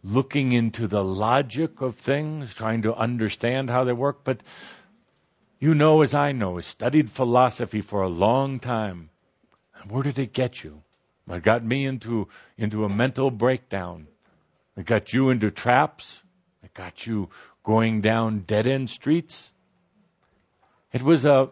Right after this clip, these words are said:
very useful thing to do. Understand me. I'm not saying that it was, it was all bad, but in this new energy era that you are moving into, philosophy dies. Philosophy goes away.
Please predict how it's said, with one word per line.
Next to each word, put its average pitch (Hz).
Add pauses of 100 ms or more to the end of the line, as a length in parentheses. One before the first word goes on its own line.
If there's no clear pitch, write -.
(120)
very 175
useful 127
thing 127
to 113
do. 110
Understand 110
me. 82 (840)
I'm 90
not 110
saying 110
that 92
it 95
was, 90
it 95
was 98
all 110
bad, 92
but 110
in 135
this 113
new 151
energy 139
era 110 (460)
that -
you 127
are 120
moving 123
into, 107 (760)
philosophy 131
dies. 101 (1400)
Philosophy 117
goes 113
away. 107